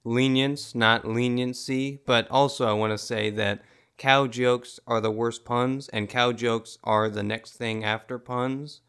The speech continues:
Just wanted to push that in without it being its own thing, but cow jokes are just terrible, along with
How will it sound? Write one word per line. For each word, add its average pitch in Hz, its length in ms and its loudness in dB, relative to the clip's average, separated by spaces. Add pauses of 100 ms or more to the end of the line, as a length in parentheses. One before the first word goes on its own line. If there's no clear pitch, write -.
(140)
Just - 100 -10
wanted 113 220 0
to 101 220 0 (640)
push 131 220 0
that 123 200 2
in 117 140 2
without 107 340 0
it - 160 -8
being 110 280 0
its 104 160 -6
own 113 220 -2
thing, 123 320 -2
but 113 160 -6
cow 120 240 0
jokes 110 340 -4
are 110 80 -4
just 104 240 -6
terrible, 107 480 -4
along 107 300 0
with 104 140 -4